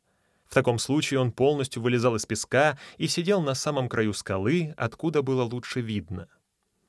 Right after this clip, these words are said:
В воде русалки очень грациозные, но когда они пытаются танцевать на берегу, стоя на хвосте, Псаматосу это представлялось очень забавным. «В это время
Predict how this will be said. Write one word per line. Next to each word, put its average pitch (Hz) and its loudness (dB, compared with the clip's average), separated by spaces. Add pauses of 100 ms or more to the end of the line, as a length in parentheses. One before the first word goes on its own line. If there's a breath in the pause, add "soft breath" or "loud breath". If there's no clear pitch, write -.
В 98 -4
воде 107 4
русалки 147 4
очень 143 2
грациозные, 151 0 (340 loud breath)
но 110 2
когда 123 2
они 117 2
пытаются 117 2
танцевать 127 0
на 107 0
берегу, 98 0
стоя 120 2
на 98 -4
хвосте, 123 -2 (580 soft breath)
Псаматосу 139 2 (160)
это 208 2
представлялось 143 -2
очень 127 0
забавным. 101 -2 (1300)
«В 98 -4
это 120 6
время 123 4